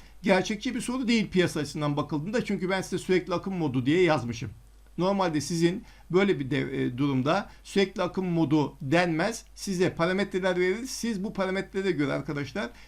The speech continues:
devrenin kesintili mi, kesintisiz mi, yoksa sınırda mı çalıştığını tespit etmeniz gerekiyor. Dolayısıyla bu probleme bakarak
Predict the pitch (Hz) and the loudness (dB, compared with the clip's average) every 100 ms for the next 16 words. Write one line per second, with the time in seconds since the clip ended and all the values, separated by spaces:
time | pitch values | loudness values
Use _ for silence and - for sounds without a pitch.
0 | - 170 190 190 196 - 180 - 196 202 | 0 4 6 4 0 -2 -2 -2 -4 -2
1 | 202 156 - 160 180 170 175 196 180 143 | -2 -2 -2 -2 -2 -4 -6 -4 -2 2
2 | 170 180 185 - 180 185 208 175 156 147 | 2 0 -4 -2 -2 0 -2 -2 -2 -4
3 | - 170 240 240 - - 190 180 220 190 | -4 -4 -6 -8 -18 -2 2 2 2 0
4 | 156 139 110 120 113 123 104 - - - | 0 -2 -2 -2 -4 -4 -6 -8 -8 0
5 | 196 214 - 220 202 139 - - 180 202 | 2 2 -2 0 0 0 -8 -6 -4 -2
6 | 226 196 196 190 180 190 233 214 254 | 0 2 0 0 0 0 2 2 0